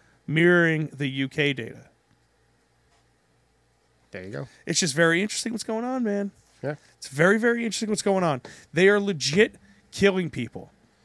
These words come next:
Speaker 1: And I, and, and I said this on the, uh, on, on Facebook earlier today, and I'm not a very religi-, religious guy,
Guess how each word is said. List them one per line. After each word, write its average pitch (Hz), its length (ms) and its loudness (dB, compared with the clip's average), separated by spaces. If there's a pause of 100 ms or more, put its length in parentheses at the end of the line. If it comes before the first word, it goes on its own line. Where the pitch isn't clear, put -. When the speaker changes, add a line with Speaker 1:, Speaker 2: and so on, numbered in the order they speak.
(1000)
Speaker 1:
And 156 100 2
I, 165 160 2
and, 147 180 4
and 156 220 0
I 156 60 0
said 185 280 2
this 196 220 0
on 175 140 -2
the, 147 320 -2
uh, 135 240 -6
on, 123 440 -6 (160)
on 127 140 -8
Facebook 127 480 -6
earlier 113 320 -4
today, 107 260 -10
and 107 80 -8
I'm 110 120 -6
not 131 160 -2
a 143 40 -4
very 135 320 0
religi-, 120 380 -6
religious 120 540 -6
guy, 101 340 -8